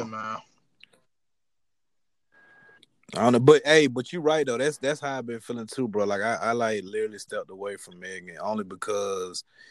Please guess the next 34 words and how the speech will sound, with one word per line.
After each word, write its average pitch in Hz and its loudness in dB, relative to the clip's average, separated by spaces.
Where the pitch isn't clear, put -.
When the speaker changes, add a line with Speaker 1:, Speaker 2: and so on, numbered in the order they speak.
Speaker 2:
the 92 -4
shit 110 2
seemed 101 -4
fake 95 2
as 90 -8
hell. 92 0
What 90 -2
she 127 -4
Speaker 1:
Yeah, 131 0
Speaker 2:
doing? 127 -2
Speaker 1:
man. 120 -2
I, 120 0
I, 120 2
when 123 0
I 135 6
be 139 0
like, 135 6
like 151 8
her, 175 10
her, 156 8
her 175 8
last 185 8
two 202 -2
new 196 2
song, 220 10
bro. 220 10
Like 139 8
when, 135 -4
when 135 0
I 143 6
for 170 4
her, 190 8
I'm 196 4
like, 120 0